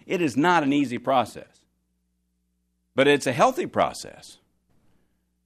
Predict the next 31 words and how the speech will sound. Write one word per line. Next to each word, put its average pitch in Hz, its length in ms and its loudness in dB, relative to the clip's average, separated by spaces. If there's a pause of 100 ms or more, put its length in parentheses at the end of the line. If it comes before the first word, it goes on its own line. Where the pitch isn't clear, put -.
(280)
I 147 140 6
will 151 200 0
guarantee, 180 760 -2
I, 135 380 -2
I 147 60 0
will 120 180 -4
bet 127 500 0
anything 117 720 -2
in 110 200 -2
the 113 80 -2
next 156 420 -2
year 131 320 0
the 104 100 -4
Senate 107 300 -4
will 110 100 0
have 107 240 2
more 143 300 2
votes 120 640 0 (1300)
in 95 140 -8
two 165 160 0
thousand 143 440 4
fifteen 147 500 0
than 107 160 -4
they've 107 120 -4
had 120 220 0
in 117 60 -6
the 104 60 -4
last 113 300 -2
six 135 220 -10
years 110 220 -6
combined. 82 760 -12